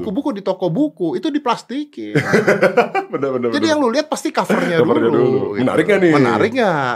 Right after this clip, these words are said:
Speaker 1: gitu
Speaker 2: Iya.
Speaker 1: kan. Nah.
Speaker 2: Bikin pengen ngeliatin terus nggak nih?
Speaker 1: Betul. Nah,
Speaker 2: Ah,
Speaker 1: tapi
Speaker 2: benar.
Speaker 1: ketika lu menikah nanti, apakah isi bukunya bagus apa tidak? Itu beda
Speaker 2: Oh,
Speaker 1: loh.
Speaker 2: gitu. Apa isi bi-, tapi kan kalau menikah isi bukunya bisa dibangun, Om.
Speaker 1: Isi bukunya
Speaker 2: Nah.
Speaker 1: bisa dibangun, betul.
Speaker 2: Iya.
Speaker 1: Tapi gua percaya pada satu hal,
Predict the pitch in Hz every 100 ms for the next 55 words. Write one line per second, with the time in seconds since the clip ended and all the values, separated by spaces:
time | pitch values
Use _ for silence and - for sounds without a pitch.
0 | 101 110 - - 90 90 90 90 90 120
1 | 139 120 127 131 127 123 120 127 151 226
2 | 220 190 170 156 151 147 131 117 127 247
3 | 269 285 233 208 202 196 185 147 147 147
4 | 98 90 175 226 - 151 160 170 151 151
5 | 143 127 135 127 107 95 131 156 143 143
6 | 196 131 160 196 170 165 240 180 113 85
7 | 78 78 76 - 156 190 180 180 175 170
8 | 160 220 220 202 175 175 226 190 196 156
9 | - 202 247 226 185 233 170 143 139 135
10 | _ _ _ 151 190 170 190 233 - 160
11 | 160 156 170 110 127 294 - 165 247 156
12 | 247 254 170 - 220 214 190 151 147 151
13 | 147 110